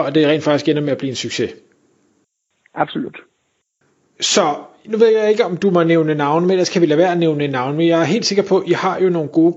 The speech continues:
Speaker 1: cases, så det kunne være, at vi skulle slutte episoden af med lige at sådan, hvad, hvad, hvad er gået godt, hvad har I oplevet derude, hvad har I været med til af, af sjove ting og sager?
Speaker 2: Ja, vi har, øh, jeg,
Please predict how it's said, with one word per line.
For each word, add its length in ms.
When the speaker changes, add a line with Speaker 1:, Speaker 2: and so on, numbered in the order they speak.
Speaker 1:
cases, 340
så 120
det 120
kunne 200
være, 100
at 80
vi 60
skulle 200
slutte 360
episoden 540
af 260
med 240
lige 400
at 240
sådan, 280
hvad, 220
hvad, 140
hvad 140
er 120
gået 140
godt, 200
hvad 100
har 100
I 120
oplevet 240
derude, 300
hvad 100
har 140
I 180
været 160
med 120
til 240
af, 80
af 100
sjove 260
ting 220
og 80
sager? 280
Speaker 2:
Ja, 180
vi 140
har, 480
øh, 380
jeg, 100